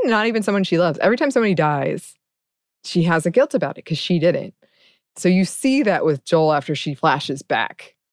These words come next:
to what is going on, because she's opening door and she's thinking about leaving, and then she's remembering what Riley did for her and how Riley stayed there and didn't let her die or kill herself,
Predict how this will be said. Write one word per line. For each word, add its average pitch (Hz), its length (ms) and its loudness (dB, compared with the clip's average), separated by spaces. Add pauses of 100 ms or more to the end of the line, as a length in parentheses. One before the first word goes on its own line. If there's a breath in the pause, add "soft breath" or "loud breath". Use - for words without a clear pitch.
(420)
to 160 220 -2
what 147 180 0
is 139 140 -4
going 147 240 -4
on, 120 160 -8
because - 480 -6
she's 170 300 0
opening 190 440 2
door 151 240 0
and 147 80 -4
she's - 240 -10
thinking 170 320 -2
about 156 200 -2
leaving, 139 320 -4
and 147 100 -8
then 139 60 -4
she's 151 260 -4
remembering 147 920 -2 (920)
what 151 240 2
Riley 151 320 2
did 143 220 -2
for 143 160 0
her 127 320 -2
and 139 80 -10
how 151 320 -10 (840 soft breath)
Riley 151 380 0
stayed 151 400 0
there 139 680 0
and - 440 -8 (800)
didn't 160 300 2
let 160 200 -2
her 156 180 -2
die 139 680 -4
or 143 80 -2
kill 143 240 -2
herself, 135 840 -8